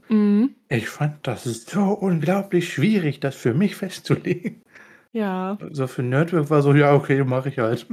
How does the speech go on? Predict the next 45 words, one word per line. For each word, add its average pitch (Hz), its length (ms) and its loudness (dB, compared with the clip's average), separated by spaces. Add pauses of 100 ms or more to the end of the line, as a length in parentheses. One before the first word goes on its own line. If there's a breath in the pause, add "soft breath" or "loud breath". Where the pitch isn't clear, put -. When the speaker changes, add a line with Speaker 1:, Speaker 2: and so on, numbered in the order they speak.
(160)
Speaker 1:
Ja, 233 280 2
es 226 140 -4
ist 226 180 -2
also 226 260 4
so, 214 240 2
sobald's 226 380 -2
halt 240 120 -2
auch 214 120 -8
irgendwie 233 300 -4
so 214 140 -2
um 208 100 -6
die 208 140 -4
eigenen 214 340 -4
Sachen 196 280 -6
geht, 185 200 -4
ist - 200 -20
halt, 185 160 -10 (320 loud breath)
ist 277 260 0
halt 233 300 -2
einfach 190 340 -6
schwieriger, 175 580 -4
muss 180 380 -4
man 185 140 -2
einfach 175 240 -2
sagen, 170 320 -4
wie's 170 220 -4
ist, - 320 -12
ne? 190 240 -4 (260)
Speaker 2:
Ja, 107 400 -12 (180)
Speaker 1:
Und 190 160 0
ich 196 80 -8
Speaker 2:
das - 60 -18
Speaker 1:
glaub, 208 220 0
da 202 160 2
Speaker 2:
stimmt. - 160 -14 (100)
Speaker 1:
muss 208 300 -4
man 202 140 -4
einmal 208 340 -2
so 208 80 0
ein 202 80 0
bisschen 214 240 0
den 196 160 0
Dreh 208 400 0
raus 202 400 0
haben. 175 580 -2